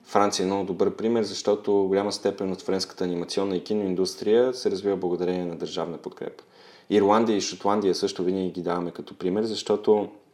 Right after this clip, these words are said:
м, първо нещо, което е много важно да се подчертае според мен, има едно клише, че България е малка страна и нищо тук не може, нали, малък пазар, нищо не зависи от нас, така нататък. Това са глупости. България е буквално по средата на Европейския съюз като население и територия.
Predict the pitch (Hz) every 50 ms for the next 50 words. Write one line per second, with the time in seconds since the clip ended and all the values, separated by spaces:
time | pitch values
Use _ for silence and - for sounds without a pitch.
0 | _ - 92 90 90 90 85 - - - - - 131 123 120 117 110 110 107 -
1 | - - 110 98 - 101 98 101 98 95 101 98 101 92 - - 82 - 87 87
2 | - 82 - - 98 98 - - - 87 85 85 90 95 127 - - - - -
3 | - _ _ _ - 107 113 104 101 104 107 107 - 101 90 - - 113 113 -
4 | - 87 92 92 90 95 101 101 104 95 95 95 98 101 - 98 - - - 92
5 | 87 87 95 104 117 110 101 104 104 - - - - 92 - 101 87 87 87 87
6 | 87 87 90 85 87 85 87 87 87 87 85 82 80 - 82 92 90 90 85 -
7 | - - 85 85 104 120 120 117 107 101 - - - 92 87 82 87 82 87 -
8 | - 80 78 101 104 104 104 - - - - _ - - - 92 87 - 80 -
9 | - - - - - - - - _ _ - - 107 - - 92 92 107 107 98
10 | 90 - - - 120 123 135 131 - - - 95 101 98 98 107 107 107 107 107
11 | 107 101 - - 92 92 92 92 90 - - 92 87 - - 104 104 110 110 98
12 | - - 98 - - - 104 95 90 101 98 98 - - 87 82 80 - - 90
13 | 90 87 85 87 90 - - 90 90 90 - - 90 82 - - 87 90 - -
14 | 92 - - 90 - - - 90 87 87 87 87 85 82 80 - - 80 82 80
15 | - 80 78 80 95 120 175